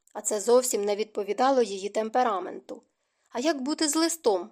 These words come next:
який пані Маркіза хотіла відправити в Пуату?» нагадав мажордом. «Надішліть із міською поштою. Поштова карета буде лише у середу.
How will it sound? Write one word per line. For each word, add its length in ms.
який 300
пані 360
Маркіза 520
хотіла 420
відправити 640
в 100
Пуату?» 560
нагадав 460
мажордом. 640
«Надішліть 640
із 420
міською 480
поштою. 540
Поштова 400
карета 460
буде 320
лише 280
у 100
середу. 540